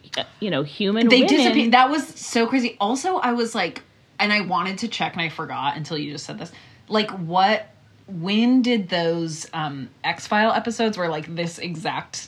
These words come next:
Speaker 2: thing happened to Dana Scully? Because I was like, are they
Speaker 1: Mm-hmm.
Speaker 2: just falling asleep watching X-Files and then being like, "That actually ha-," you know what I mean? When you're like,
Speaker 1: Totally.
Speaker 2: Because it literally is, he's like,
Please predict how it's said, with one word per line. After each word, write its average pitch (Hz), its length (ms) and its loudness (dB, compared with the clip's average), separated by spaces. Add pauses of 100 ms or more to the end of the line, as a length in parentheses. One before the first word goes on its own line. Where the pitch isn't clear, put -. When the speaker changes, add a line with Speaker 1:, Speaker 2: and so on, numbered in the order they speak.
(180)
Speaker 2:
thing 160 240 -4
happened 156 380 -6
to 160 80 -8
Dana 156 280 -4
Scully? 190 840 -6
Because 214 260 0
I 214 60 4
was 202 140 0
like, 190 200 -4
are 185 80 2
they 185 140 0
Speaker 1:
Mm-hmm. 196 80 -2
Speaker 2:
just 165 680 -2 (300)
falling 180 480 4
asleep 165 720 -6 (200)
watching 165 480 -4
X-Files 170 640 0
and 170 120 -4
then 165 140 -4
being 160 180 -4
like, 160 220 -8
"That 151 240 -4
actually 151 380 -6
ha-," 127 160 -10
you 214 140 2
know 214 60 2
what 202 100 4
I 180 60 0
mean? 170 280 -2
When 170 100 -4
you're 170 160 -6
like, 135 340 -8 (460)
Speaker 1:
Totally. 190 720 2
Speaker 2:
Because 277 220 4
it 277 160 0
literally 240 440 2
is, 220 120 -2
he's 208 200 -4
like, 170 220 -2